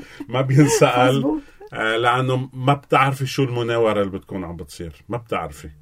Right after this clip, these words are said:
Speaker 2: يمكن العالم عم بتزت أسامي تيحترقوا.
Speaker 1: صح.
Speaker 2: يعني بار إليميناسيون.
Speaker 1: مم.
Speaker 2: هيك بتصير الشغلة.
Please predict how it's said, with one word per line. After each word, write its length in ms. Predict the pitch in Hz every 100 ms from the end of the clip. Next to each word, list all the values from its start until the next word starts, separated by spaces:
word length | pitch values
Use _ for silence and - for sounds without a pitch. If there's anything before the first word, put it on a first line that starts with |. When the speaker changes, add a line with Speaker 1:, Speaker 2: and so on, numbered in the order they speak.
| -
Speaker 2:
يمكن 360 | 127 135 120 101
العالم 320 | 107 123 113
عم 120 | 95
بتزت 340 | 101 95 131 -
أسامي 480 | 98 - 113 117 120 - - -
تيحترقوا. 600 | 104 104 - 127 107 117 113 - -
Speaker 1:
صح. 140 | - 208 - - - - _ -
Speaker 2:
يعني 200 | 95 92
بار 140 | 135 127
إليميناسيون. 720 | 123 120 120 120 113 - -
Speaker 1:
مم. 360 | 226 220 208 196 - - -
Speaker 2:
هيك 160 | 120
بتصير 300 | 107 - 101 92
الشغلة. 460 | - 95 - -